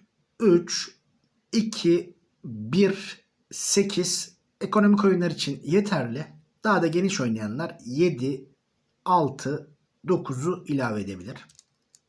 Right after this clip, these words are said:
Dördüncü ayakta üç numara My Dear Azra ekürüsüyle beraber çok şanslı. Ekürüler ikili bile bitirebilir. Üç ile dört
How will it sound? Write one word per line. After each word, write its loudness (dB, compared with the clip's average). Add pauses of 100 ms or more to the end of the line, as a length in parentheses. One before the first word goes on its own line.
(2750)
Dördüncü 6
ayakta 0 (1200)
üç 0
numara -2 (320)
My 4
Dear 6
Azra 2 (680)
ekürüsüyle 2
beraber 2
çok -2
şanslı. -6 (1300)
Ekürüler -2
ikili -4
bile 0
bitirebilir. -4
Üç -8
ile -2
dört -4